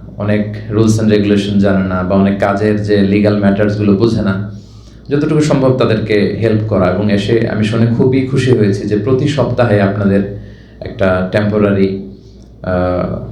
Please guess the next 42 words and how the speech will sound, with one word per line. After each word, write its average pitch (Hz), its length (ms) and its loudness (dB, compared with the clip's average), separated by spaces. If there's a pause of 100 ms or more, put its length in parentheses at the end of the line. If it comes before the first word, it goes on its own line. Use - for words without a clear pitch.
(120)
মানে 92 200 -2
স্টাফদের 95 480 0
একটা 95 520 -4 (260)
উইং 104 300 2
চলে 110 260 2
যায় 98 200 2
বিভিন্ন 101 360 -2
শহরে, 98 540 0
সেখানে 104 380 0
যেয়ে 101 160 2
সার্ভিস 98 500 -2
দেয়া। 92 340 -2 (360)
আমার 127 140 -2
মনে 139 180 0
হয় 131 60 -2
এই 143 160 0
কাজগুলো 127 440 0
খুব 120 100 0
বেশি 113 180 0
বেশি 104 240 0
বাড়ানো 95 340 0
দরকার। 90 460 -6 (760)
এবং 120 180 0
আল্লাহ 113 200 4
রাসূল - 260 0
সাল্লাল্লাহু 107 440 0
আলাইহি 101 380 2
ওয়া 98 160 0
আলিহি 95 180 0
ওয়াসাল্লাম 98 420 0
তিনি 98 160 -2
বলেছেন, 95 400 -2
"খয়রুন 117 380 0
নাস 117 580 -2 (260)
আনফাউলিন 110 720 0
নাস।" 87 380 -4 (400)
মানুষের 113 400 0
মধ্যে 131 360 0
শ্রেষ্ঠ 147 400 -2
মানুষ 139 380 0
সে 156 220 0
যে 107 500 0